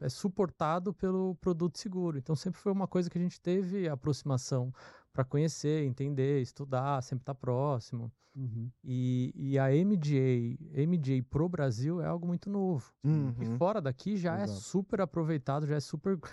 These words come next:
Speaker 1: concentrado. Você pega o mercado europeu, já há anos tem esse tipo de modelo. E pra gente, como,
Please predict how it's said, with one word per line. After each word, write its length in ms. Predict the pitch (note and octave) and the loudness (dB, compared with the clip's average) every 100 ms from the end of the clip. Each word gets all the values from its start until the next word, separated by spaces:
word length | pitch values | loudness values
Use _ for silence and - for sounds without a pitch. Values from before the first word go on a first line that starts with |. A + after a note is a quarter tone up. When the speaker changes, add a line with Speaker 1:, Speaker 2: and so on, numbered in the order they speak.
| - - | -20 -6
Speaker 1:
concentrado. 600 | - D3+ - D#3+ C3 D3 | 0 2 2 0 2 0
Você 120 | - B2+ | 0 0
pega 200 | C3+ D3 | 0 0
o 60 | |
mercado 520 | C#3 C#3+ C3+ C3 C3+ | -2 0 0 2 2
europeu, 460 | C#3 C3 C3 D#3 D3+ C3+ | 2 2 2 2 2 0
já 140 | A#2+ C3 | 0 0
há 440 | D#3 D3 C#3 C#3 | -2 -4 -4 -2
anos 680 | C#3 C#3+ F3 D#3 B2 - - - - _ - | 4 4 4 2 0 -4 -18 -20 -20 _ 4
tem 140 | C#3+ | 6
esse 160 | C3 C3 | 4 0
tipo 240 | C3+ C3 | -2 0
de 80 | B2+ | 2
modelo. 540 | C#3 B2 B2 C3 A2+ - _ _ _ _ _ _ - | 2 2 0 0 -4 -8 _ _ _ _ _ _ -12
E 60 | |
pra 280 | C#3 E3+ D3+ | -4 2 4
gente, 440 | B2 C3+ F3 F3+ C#3 | 4 4 2 0 -6
como, 840 | - C#3+ C#3 C#3 C3+ C3 B2 A2+ | 0 2 2 2 2 2 2 -2